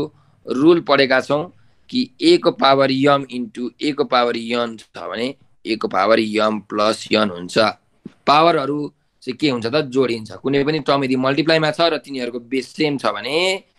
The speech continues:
common base लेखेर पावरहरू हामीले एड गर्छौँ। So, यहाँ हामीले अब के गर्ने भयौँ त? तिनटैको base A छ, त्यही भएर मैले एउटा common base लेखेँ A। अब तिनटैको पावरहरू हामीले जोड्नुपर्ने हुन्छ। So,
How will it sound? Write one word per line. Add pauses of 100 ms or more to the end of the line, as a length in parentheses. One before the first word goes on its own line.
(260)
common
base
लेखेर (120)
पावरहरू
हामीले
एड
गर्छौँ। (440)
So,
यहाँ
हामीले
अब
के
गर्ने
भयौँ
त? (180)
तिनटैको
base
A
छ, (360)
त्यही
भएर
मैले
एउटा (100)
common
base
लेखेँ (140)
A। (1500)
अब
तिनटैको
पावरहरू
हामीले (340)
जोड्नुपर्ने
हुन्छ। (460)
So,